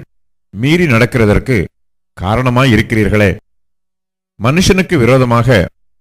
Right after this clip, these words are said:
மனுஷன் பாவம் செய்தால் நியாயாதிபதிகள் அதை தீர்ப்பார்கள்.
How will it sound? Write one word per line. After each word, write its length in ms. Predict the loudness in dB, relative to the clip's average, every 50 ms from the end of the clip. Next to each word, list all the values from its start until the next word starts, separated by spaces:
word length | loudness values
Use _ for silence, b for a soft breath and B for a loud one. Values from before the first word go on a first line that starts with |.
| _ _ _ -8
மனுஷன் 480 | -6 -4 -4 -4 -2 -2 -2 -2 -2 -4
பாவம் 380 | -2 -2 0 -2 -2 -2 -2 -2
செய்தால் 360 | 0 2 2 2 2 0 -2 -8 _ _ _ _ _ _ _ _ _ _ _ _ _
நியாயாதிபதிகள் 840 | -6 -2 0 0 2 2 2 2 2 2 2 4 4 4 4 2 0 -2
அதை 200 | -4 -4 -4 -4
தீர்ப்பார்கள். 600 | -2 0 -2 -2 0 -2 -4 -4 -4 -6 -6 -8